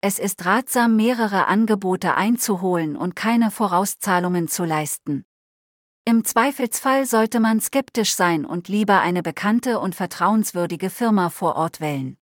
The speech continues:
Dazu ist auch äußerste Achtsamkeit bei geschalteter Werbung von angeblichen Handwerkerdiensten über Suchmaschinen angebracht,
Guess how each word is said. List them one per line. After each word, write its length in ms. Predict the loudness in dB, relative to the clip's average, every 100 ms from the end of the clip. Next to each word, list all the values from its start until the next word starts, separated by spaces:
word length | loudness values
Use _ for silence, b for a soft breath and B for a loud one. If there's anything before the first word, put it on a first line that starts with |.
| _ _ _ _ _ _
Dazu 420 | 0 0 -2 -4
ist 260 | -4 -2 0
auch 180 | 0 0
äußerste 600 | 0 2 0 0 0 2
Achtsamkeit 800 | 0 0 2 2 0 -2 -2 -2
bei 140 | -4
geschalteter 760 | -2 -4 -2 -2 -4 -2 -2 2
Werbung 440 | 2 2 -2 -2
von 200 | -4 -2
angeblichen 760 | 0 0 0 -2 -6 -4 -2 0
Handwerkerdiensten 920 | -2 0 -2 -2 -2 -2 -2 -4 -6
über 240 | -2 -2
Suchmaschinen 760 | -2 -4 -2 -2 -2 -2 -2 -2
angebracht, 760 | -2 -4 -6 -6 -8 -8 -20